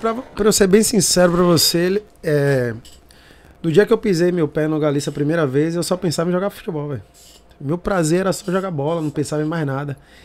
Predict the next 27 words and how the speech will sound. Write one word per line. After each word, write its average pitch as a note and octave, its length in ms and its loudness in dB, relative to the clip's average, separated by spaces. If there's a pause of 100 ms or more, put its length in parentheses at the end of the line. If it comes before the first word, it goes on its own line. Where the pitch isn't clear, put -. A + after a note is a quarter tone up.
E E3 80 -2
as F3 140 2
coisas, F3 380 2
graças E3+ 340 2
a F3+ 100 0
Deus, D#3+ 180 0
aconteceu E3+ 520 -4
muito D#3 580 2
natural. C3+ 560 -2 (500)
Muito F#3 240 2
natural G3 380 6
e - 40 8
rápido. C3 500 2 (1000)
O - 40 -20
problema F#3+ 340 2
na G3 80 2
minha F#3 220 0
vida F3 340 -2
foi G3 180 -4
que G3+ 120 -4
eu F#3+ 120 0
nunca F3+ 380 -2
tive F#3 300 -4
um, D3 460 -4 (100)
uma E3 180 -4
pessoa D3+ 560 -4
pra, B2 520 -6